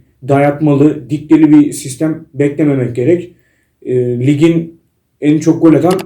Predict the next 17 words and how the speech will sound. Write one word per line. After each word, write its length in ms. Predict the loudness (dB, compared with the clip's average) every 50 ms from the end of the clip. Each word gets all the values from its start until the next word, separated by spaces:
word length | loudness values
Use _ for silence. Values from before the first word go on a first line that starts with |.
| -10 -8 -6 -2
<clears throat> 280 | 0 0 0 0 -2 0
en 120 | 0 0
çok 200 | 2 2 2 4
gol 100 | 4 2
atan 240 | 2 2 -2 -4 -4
üçüncü, 520 | -4 -4 -2 -2 2 2 2 2 0 -2 -10 _ -12 -8
e, 240 | -6 -4 -4 -4 -4
takımıydı 480 | -6 -6 -6 -4 -2 -2 -2 -2 -4
Alanyaspor. 580 | -4 -4 -6 -8 -8 -8 -10 -12 -10 -10 -10 -10 -12 _ _ _ _ _ _ -2
En 120 | 0 0
az 180 | 2 2 0 2
gol 200 | 2 2 4 4
yiyen 300 | 2 0 0 0 -2 -4 -6
üç 160 | -6 -4 -2
takımından 540 | -2 -2 0 0 -2 -2 -2 -4 -4 -6 -6
biriydi 320 | -4 -4 -4 -4 -4 -4
keza. 500 | -2 -2 -2 -2 -2 -4 -4 -6 -10